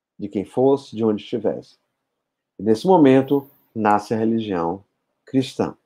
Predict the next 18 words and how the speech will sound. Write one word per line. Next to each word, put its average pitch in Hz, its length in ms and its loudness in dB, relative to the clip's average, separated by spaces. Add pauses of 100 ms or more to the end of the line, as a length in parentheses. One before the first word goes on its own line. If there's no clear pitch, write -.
(260)
porque - 180 0
até 160 180 4
então 139 340 4
era 139 120 6
uma 135 100 2
seita 165 680 0 (380)
dentro 135 480 4
do 101 220 -4
judaísmo. 95 720 0 (680)
Então, 104 120 -4
voltemos 127 500 4
agora 139 580 4 (220)
à 104 100 0
nossa 110 300 2
história 139 440 0
do 117 160 -4
jugo 110 300 -2
leve 135 560 2